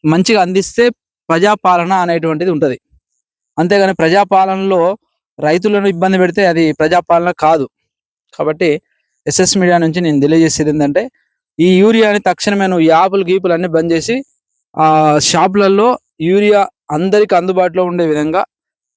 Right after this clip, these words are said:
పంపించాలి. ఎందుకంటే మిగతా రాష్ట్రాల్లో లేనటువంటి కొత్త సిస్టాన్ని ఇప్పుడు మన తెలంగాణ రాష్ట్రంలో పెట్టడం కూడా సబబు కాదు.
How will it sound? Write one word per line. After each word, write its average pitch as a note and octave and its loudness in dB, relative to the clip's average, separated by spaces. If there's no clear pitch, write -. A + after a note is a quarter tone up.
పంపించాలి. E3 0
ఎందుకంటే F#3 0
మిగతా F#3 2
రాష్ట్రాల్లో F3+ 0
లేనటువంటి E3 -2
కొత్త D#3 -2
సిస్టాన్ని F3+ -2
ఇప్పుడు E3+ -2
మన E3 0
తెలంగాణ F3 0
రాష్ట్రంలో D#3+ 0
పెట్టడం D3+ -4
కూడా F3 0
సబబు C#3+ -2
కాదు. B2+ 0